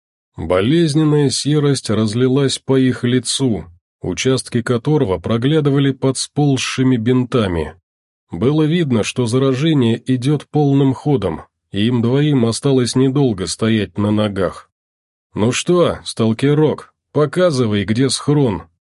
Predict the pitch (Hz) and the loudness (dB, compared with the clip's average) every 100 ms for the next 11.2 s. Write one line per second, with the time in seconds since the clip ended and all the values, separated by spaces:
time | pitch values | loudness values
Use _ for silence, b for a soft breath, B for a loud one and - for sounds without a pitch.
0 | _ - - 92 98 107 98 98 104 120 | _ -14 -4 -2 0 -2 -2 -2 -2 0
1 | 139 - 113 113 - 127 113 104 110 110 | -2 -2 -4 -2 -2 -2 -2 -2 -2 0
2 | 107 113 - 101 80 71 _ _ _ _ | 0 -2 -2 -2 -2 -6 _ _ _ _
3 | _ _ _ - - 143 156 151 147 156 | _ _ _ -8 0 2 4 2 2 0
4 | 143 160 175 170 123 127 113 139 139 147 | 2 2 4 4 2 0 -2 0 0 2
5 | 156 139 85 - _ _ - 95 101 104 | 2 0 -2 -8 _ _ -6 -4 0 0
6 | 98 98 98 - 101 101 92 87 95 85 | 0 -2 -2 -4 -2 0 -2 -4 -10 -14
7 | - _ _ _ _ _ 117 160 175 131 | -18 _ _ _ _ _ 0 2 2 0
8 | - _ 113 135 151 196 180 135 117 123 | -4 _ 0 0 2 2 0 0 0 0
9 | 110 85 - _ _ 110 110 139 165 156 | 0 -2 -8 _ _ -6 -2 0 0 0
10 | 160 143 156 165 170 151 123 139 180 180 | 0 2 2 2 2 2 2 2 0 0
11 | - - | -4 -12